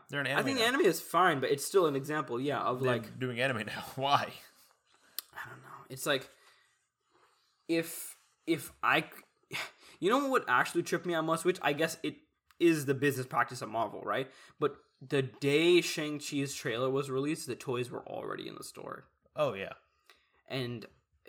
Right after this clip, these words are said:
Speaker 2: I mean, earlier than that, I just wasn't paying attention, but they have really, really increased the, like, marketing and the product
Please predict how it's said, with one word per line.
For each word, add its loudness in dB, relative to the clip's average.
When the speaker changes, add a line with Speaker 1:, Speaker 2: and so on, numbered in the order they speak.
Speaker 2:
I -6
mean, -4
earlier 8
than 6
that, 6
I 8
just -4
wasn't -2
paying -2
attention, -2
but -2
they 4
have -4
really, 2
really 4
increased -2
the, -2
like, -6
marketing -4
and -10
the -8
product -2